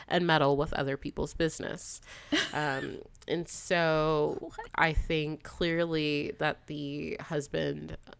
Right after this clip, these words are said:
Speaker 1: knew very well what Delphine was doing, um,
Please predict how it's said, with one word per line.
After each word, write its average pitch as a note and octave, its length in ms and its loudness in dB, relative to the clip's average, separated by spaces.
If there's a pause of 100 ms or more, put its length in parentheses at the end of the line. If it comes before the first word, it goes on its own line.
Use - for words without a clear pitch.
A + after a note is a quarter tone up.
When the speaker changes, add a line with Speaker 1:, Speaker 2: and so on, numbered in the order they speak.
Speaker 1:
knew D3+ 720 -2
very D3 280 0
well C#3+ 340 2
what C#3 160 -4
Delphine C#3 500 -4
was C#3 220 -6
doing, D3+ 480 -2 (760)
um, D3+ 640 0